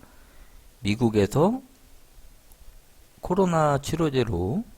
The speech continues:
미국 에프디에이에서 승인을 받았습니다. 이것은 그 렘데시비르가 코로나 치료제로 미국에서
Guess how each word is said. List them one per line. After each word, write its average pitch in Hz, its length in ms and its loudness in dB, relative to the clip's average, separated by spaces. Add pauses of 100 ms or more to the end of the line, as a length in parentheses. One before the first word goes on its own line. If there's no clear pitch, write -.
(580)
미국 101 300 0
에프디에이에서 95 1000 -2
승인을 170 480 -2
받았습니다. 92 800 -6 (880)
이것은 139 1040 4 (220)
그 95 480 2
렘데시비르가 135 1900 4 (140)
코로나 147 420 -2
치료제로 123 720 -2
미국에서 98 720 0